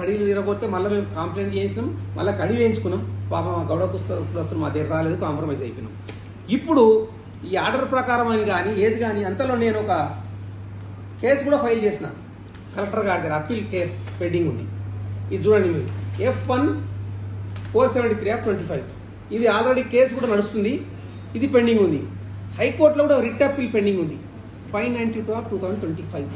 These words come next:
against ఈ ఆర్డర్లకు, ఇంతకుముందు వచ్చిన ఆర్డర్లకు కాను రిట్ అప్పీల్ పెండింగ్ ఉంది. అవి పెండింగ్ పెట్టుకొని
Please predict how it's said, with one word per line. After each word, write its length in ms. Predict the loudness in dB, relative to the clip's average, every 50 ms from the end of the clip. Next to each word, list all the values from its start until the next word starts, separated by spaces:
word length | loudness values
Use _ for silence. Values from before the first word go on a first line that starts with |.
| -10 -10 -10 -10 -8 -6 0
against 320 | 0 2 2 2 0 -2 -4
ఈ 160 | -2 0 0
ఆర్డర్లకు, 480 | 0 0 0 0 0 0 0 0 0
ఇంతకుముందు 360 | 0 0 0 0 0 2 0 0
వచ్చిన 200 | 0 -2 -4 -4
ఆర్డర్లకు 440 | -2 -2 -2 -2 -2 -2 -2 -4 -4 -4 -6 -6 -6 -6 -6 -4
కాను 580 | -2 2 4 4 4 2 2 -2 -6 -6 -4 -2
రిట్ 180 | 2 6 6 6
అప్పీల్ 260 | 6 6 2 2 2
పెండింగ్ 260 | 4 4 4 4 4
ఉంది. 180 | 2 -2 -4 -6 -8 -10 -10 -10 -10 -10 -10 -12 -12 -12 -12 -12 -12 -8 -4 0
అవి 140 | 2 2 2
పెండింగ్ 500 | 4 6 6 6 8 6 4 4 6 6
పెట్టుకొని 600 | 4 4 4 4 6 6 6 6 6 2 2 0